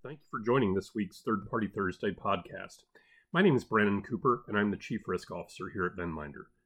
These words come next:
Today, we're gonna talk a little bit about learning the fundamentals of third-party risk management.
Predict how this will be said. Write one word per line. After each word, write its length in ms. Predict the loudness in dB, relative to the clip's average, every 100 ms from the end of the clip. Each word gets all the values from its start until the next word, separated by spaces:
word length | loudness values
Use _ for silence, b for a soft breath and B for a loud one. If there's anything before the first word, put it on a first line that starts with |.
| _
Today, 220 | -2 0
we're 140 | 0
gonna 160 | -2 -4
talk 320 | -4 -6 -4
a 40 | -4
little 220 | -4 0
bit 200 | 0 -2
about 300 | -4 -4 -2
learning 260 | 0 2 2
the 80 | -2
fundamentals 640 | 0 0 0 -2 -6 -10
of 140 | -14 -6
third-party 480 | -4 -4 -6 -6 -4
risk 280 | -2 -4 -6
management. 440 | -10 -10 -16 -20